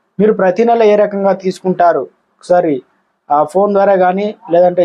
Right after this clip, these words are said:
ఇతరుల ద్వారా కానీ తెలుసుకోండి. అక్కడికి వెళ్ళినప్పుడు మన చేతికి డబ్బులు అందాలంటే మరి వారు ఏ టైంలో వస్తున్నారో ఆ టైంలో వెళ్తేనే మనకు చేతికి అయితే అందుతాయి కాబట్టి పదహారు రూపాయలు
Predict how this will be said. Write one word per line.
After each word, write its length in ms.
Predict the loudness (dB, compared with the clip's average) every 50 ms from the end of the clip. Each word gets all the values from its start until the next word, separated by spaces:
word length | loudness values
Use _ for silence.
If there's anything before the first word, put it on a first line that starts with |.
| 0
ఇతరుల 260 | 0 0 0 0 0 2 2
ద్వారా 180 | 2 2 2 0 0
కానీ 160 | 0 -2 -4 -4 -2
తెలుసుకోండి. 520 | -2 -2 -4 -2 -2 -2 0 0 0 -2 -2 -4 _ _ _ _ _ _ _ _ -8
అక్కడికి 320 | -6 -4 -2 0 2 2 2
వెళ్ళినప్పుడు 380 | 2 2 2 0 -2 -2 -2 -2 -2
మన 80 | -2 -2 0 0
చేతికి 260 | -2 0 0 0 0 0
డబ్బులు 220 | 0 0 0 -2 -2 -2
అందాలంటే 480 | -2 -2 0 0 0 0 0 0 2 2 0 -2 -6 _ _ _ _ _ _ _ _ _ _ _ _ _ _ _ -4
మరి 140 | 0 2 2 2 2 2
వారు 140 | 0 0 0 0 0
ఏ 20 | 0 0 0
టైంలో 200 | 0 0 0 -2 -2
వస్తున్నారో 400 | -2 -4 -2 -2 0 0 0 -2 -2 -2 -2 -2
ఆ 40 | -2 0
టైంలో 280 | 0 0 0 0 0 0 0 0
వెళ్తేనే 320 | -2 -2 -2 -2 -2 0 -2 -2
మనకు 180 | -2 -4 -4 -4 -4
చేతికి 220 | -4 -2 -2 -2 -2
అయితే 120 | -2 -2 -4 -4
అందుతాయి 240 | -4 -2 -2 -2 0 0
కాబట్టి 300 | 0 0 0 0 -2 -2 -2 -4 _ _ _ _ _ _ _ _ _ _ _ _ _ -2
పదహారు 280 | 0 2 2 2 2 0
రూపాయలు 300 | 0 0 2 2 2